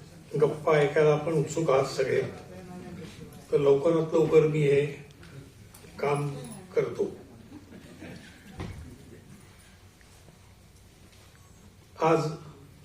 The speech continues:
अतिशय चांगला दिवस आहे. आंबेडकर जयंतीच्या दिवशी एका विनोदी नटनाचा सन्मान होतोय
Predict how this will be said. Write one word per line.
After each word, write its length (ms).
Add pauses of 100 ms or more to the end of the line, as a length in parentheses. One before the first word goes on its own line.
(300)
अतिशय 380
चांगला 400
दिवस 280
आहे. 440 (380)
आंबेडकर 500 (640)
जयंतीच्या 500
दिवशी 680 (1400)
एका 160
विनोदी 460
नटनाचा 640
सन्मान 420
होतोय 440